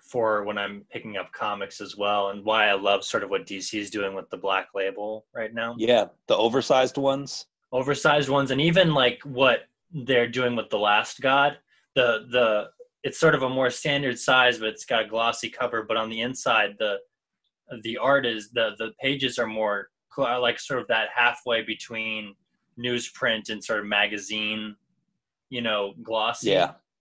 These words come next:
Speaker 1: But, like, it's not too glossy and it doesn't feel too inky. Like, it feels textured and it fits with the artist's style, which is so important when you have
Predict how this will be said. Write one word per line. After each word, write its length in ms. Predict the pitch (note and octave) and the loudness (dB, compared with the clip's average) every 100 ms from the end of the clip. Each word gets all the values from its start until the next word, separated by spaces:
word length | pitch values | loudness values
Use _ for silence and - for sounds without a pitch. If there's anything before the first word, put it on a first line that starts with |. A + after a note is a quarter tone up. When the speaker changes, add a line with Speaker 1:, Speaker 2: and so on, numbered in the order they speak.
| - | -12
Speaker 1:
But, 180 | C3+ B2+ | -8 -4
like, 160 | B2+ | -4
it's 180 | A#2+ - | -6 -8
not 300 | C#3 C#3+ - | -2 -2 -2
too 180 | - D3+ | -8 -6
glossy 480 | C#3 C3+ C3+ - C3+ | 0 0 0 -6 -10
and 80 | A#2 | -6
it 40 | |
doesn't 220 | A#2+ B2 | -6 -8
feel 280 | A#2+ B2+ A#2 | -12 -8 -8
too 220 | - B2 | -6 -10
inky. 460 | A2+ A#2+ B2 D3+ D3+ | -6 -8 -6 -4 -2
Like, 180 | A2 G#2+ | -2 -2
it 100 | A2 | -6
feels 300 | - A#2 - | -4 -6 -4
textured 500 | B2 B2 - D3+ C3+ | -2 -2 -4 -8 -6
and 80 | A#2+ | -6
it 120 | - | -6
fits 220 | B2+ B2 | -8 -8
with 120 | B2 - | -12 -8
the 80 | G2+ | -4
artist's 380 | G2+ A2+ A#2+ | -4 -4 -10
style, 500 | - C#3 C3+ C#3+ D3+ _ _ _ - | -4 -2 0 -2 -8 _ _ _ -2
which 120 | D3+ | 0
is 120 | C#3 | 2
so 160 | F3 D#3 | 4 2
important 420 | C#3 D#3+ E3 D3+ | 4 4 4 0
when 120 | C#3 | -2
you 100 | C3+ | 0
have 320 | B2+ B2 A#2 | 4 4 2